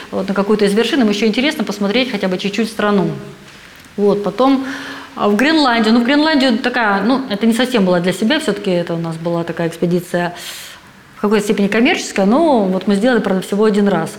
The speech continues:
И там есть высочайшая вершина Гунбьорн. На тот момент, когда мы сходили с ребятами, мы были вторыми россиянами. И даже, не знаю, бы-, ну, может, были после нас, а может, никого и не было в четырнадцатом году. То есть такое уникальное было приключение, но иногда хочется его повторить.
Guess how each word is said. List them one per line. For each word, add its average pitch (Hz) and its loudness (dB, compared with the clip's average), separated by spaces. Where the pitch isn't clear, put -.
И 208 -6
там 262 2
есть 240 2
высочайшая 220 2
вершина 247 2
Гунбьорн. 190 2
На 196 0
тот 233 -2
момент, 277 4
когда 208 2
мы 196 2
сходили 190 0
с - -12
ребятами, 185 2
мы 220 4
были 240 4
вторыми 233 2
россиянами. 170 -2
И 190 -2
даже, 208 -2
не 214 2
знаю, 208 0
бы-, 202 0
ну, 240 0
может, 226 2
были 254 2
после 196 -4
нас, 175 -4
а 175 -4
может, 185 -6
никого 180 -2
и 190 0
не 170 -2
было 156 -8
в 160 -14
четырнадцатом 170 -8
году. 170 -4
То 160 -8
есть 165 -10
такое 180 -4
уникальное 180 -4
было 170 -4
приключение, 202 -4
но 220 -4
иногда 208 -2
хочется 190 -4
его 180 0
повторить. 175 -4